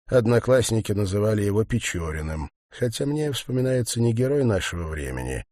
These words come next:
а Евгений Онегин. Он стал чертить в душе своей карикатуры всех гостей. Недаром же Мур рисовал именно карикатуры.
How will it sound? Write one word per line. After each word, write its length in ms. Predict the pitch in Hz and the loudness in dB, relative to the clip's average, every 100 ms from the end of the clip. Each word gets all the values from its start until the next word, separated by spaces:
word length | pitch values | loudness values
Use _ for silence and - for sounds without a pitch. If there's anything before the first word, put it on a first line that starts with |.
| _ _ | _ _
а 160 | - 113 | 2 4
Евгений 600 | 120 117 110 117 107 113 | 4 2 2 2 2 2
Онегин. 640 | 117 120 80 57 - - - _ _ | 2 2 -2 -6 -10 -12 -14 _ _
Он 200 | 98 127 | 0 2
стал 340 | 110 - 147 131 | 2 -2 -2 -2
чертить 760 | - 117 98 - 170 151 - | 0 0 -2 -6 -4 -4 -8
в 140 | 87 82 | -8 -8
душе 520 | 87 85 - 123 113 | -6 -4 -2 0 -2
своей 800 | - - 90 87 98 101 98 - _ _ - | -4 -6 -6 -2 0 0 0 -4 _ _ -2
карикатуры 920 | 101 95 87 90 - 90 104 90 78 | 0 0 -2 -6 -6 -2 -2 -2 -6
всех 600 | - - - 73 73 71 | -6 -6 -6 -6 -8 -10
гостей. 840 | - - - - - 65 117 - _ _ _ _ - | -10 -8 -10 -10 -10 -10 -12 -16 _ _ _ _ -6
Недаром 580 | 117 120 113 110 135 156 | 2 4 4 4 4 2
же 140 | 123 113 | 2 2
Мур 320 | 110 120 104 | 4 2 0
рисовал 640 | 101 - 95 98 107 101 | -2 -2 -2 2 2 0
именно 540 | 92 87 85 82 78 73 | -2 -2 -4 -6 -8 -8
карикатуры. 800 | 92 87 - 127 - - - | -6 -6 -6 -8 -10 -14 -14